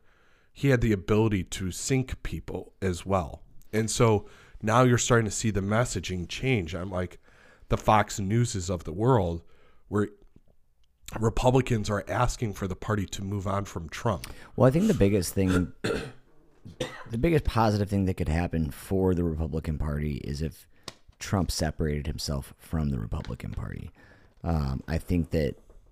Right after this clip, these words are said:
Speaker 2: you would see more success with Republican candidates because I think that there's such a bad stigma that goes along with, uh,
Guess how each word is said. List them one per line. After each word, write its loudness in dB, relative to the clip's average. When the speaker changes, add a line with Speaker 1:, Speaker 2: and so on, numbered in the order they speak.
Speaker 2:
you 2
would -2
see 0
more 2
success -4
with -4
Republican -4
candidates -4
because -8
I -2
think -4
that -6
there's -4
such -4
a -2
bad -2
stigma -2
that -4
goes -2
along -2
with, -4
uh, -4